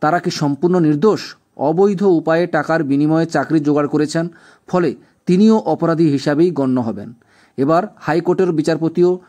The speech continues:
সেই নির্দেশ জারি করলেন। তিনিও জানতে চান, যারা টাকা দিয়ে শিক্ষকের চাকরি পেয়েছেন তাদের বিরুদ্ধে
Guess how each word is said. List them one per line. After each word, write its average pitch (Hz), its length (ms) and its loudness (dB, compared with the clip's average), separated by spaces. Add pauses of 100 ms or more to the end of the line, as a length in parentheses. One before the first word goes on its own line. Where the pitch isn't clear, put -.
সেই 180 240 2
নির্দেশ 160 440 2
জারি 135 200 0
করলেন। 117 320 -4 (360)
তিনিও 185 220 2
জানতে 170 320 0 (440)
চান, 160 240 0 (220)
যারা 139 200 0
টাকা 151 360 -2
দিয়ে 190 140 2
শিক্ষকের 165 440 -4
চাকরি 147 280 0
পেয়েছেন 156 420 2 (360)
তাদের 151 280 2
বিরুদ্ধে 175 360 2